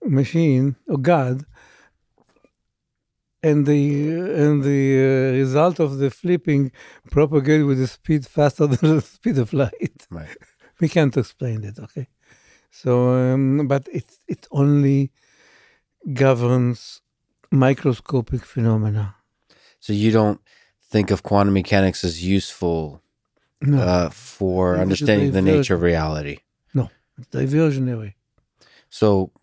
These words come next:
Speaker 2: in your thinking, the world might as well be deterministic.
Speaker 1: The world is deterministic, and as far as the neural fi-, neuron firing is concerned, it, it is deterministic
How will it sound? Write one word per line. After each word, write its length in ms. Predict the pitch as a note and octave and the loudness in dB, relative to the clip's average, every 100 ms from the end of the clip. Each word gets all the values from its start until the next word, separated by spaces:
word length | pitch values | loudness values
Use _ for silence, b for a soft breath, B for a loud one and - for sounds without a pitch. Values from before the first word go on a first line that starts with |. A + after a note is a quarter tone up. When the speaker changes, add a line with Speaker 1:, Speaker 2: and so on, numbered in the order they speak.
| _ _ | _ _
Speaker 2:
in 240 | G#2 G2+ | 0 2
your 240 | G2 A2 A2+ | 2 4 2
thinking, 720 | - G#2 F#2 F2+ E2+ E2 D#2 - _ _ _ _ _ _ _ _ F2+ | 0 -4 -2 -4 -4 -6 -12 -18 _ _ _ _ _ _ _ _ -2
the 60 | |
world 560 | F2+ F#2 F#2+ F#2 F2 D#2+ E2 E2 _ F2 | 0 2 4 4 2 -2 -12 -20 _ -4
might 140 | F2+ F2 | -2 -2
as 100 | F2+ | 0
well 140 | E2+ | -2
be 140 | D#2+ | -2
deterministic. 800 | D#2+ D#2 F#2+ E2 D#2+ D#2+ - - - - _ C3 A#2 | -6 -6 -6 -4 -4 -6 -10 -18 -20 -20 _ -6 -4
Speaker 1:
The 60 | A2 | 0
world 200 | C#3 D3+ | 0 0
is 160 | C#3 B2+ | -2 -4
deterministic, 760 | A#2+ C#3+ A#2 C3 D3+ - E3 - - b b b b b b _ _ _ | -8 -4 -2 0 -2 -8 -12 -12 -20 b b b b b b _ _ _
and 280 | - B2+ B2 | -2 2 2
as 140 | A#2 - | 0 -2
far 300 | C#3+ D3 D3 | 0 2 2
as 100 | C3+ B2 | 0 0
the 60 | B2+ C3 D3 | 2 4 4
neural 340 | F3+ E3+ C#3+ | 4 4 2
fi-, 340 | - - E3 F4+ D#3+ | -2 -4 -4 0 2
neuron 300 | F3 F#3 D3+ | 4 4 0
firing 580 | - D#3+ E3 D#3 C#3 B2+ | -2 0 4 4 4 2
is 160 | B2 | -2
concerned, 680 | G#2+ B2+ B2+ - C3 B2 A#2+ - b b b b | -2 -6 -6 -4 -4 -2 -4 -8 b b b b
it, 200 | C4+ D3 - - | -6 -6 -6 -4
it 280 | D#3+ C3+ D#3 | -2 0 -2
is 80 | C#3 C#3+ A#2+ | 0 0 0
deterministic 640 | - C#3 D3 D#3 - | 2 4 2 2 -2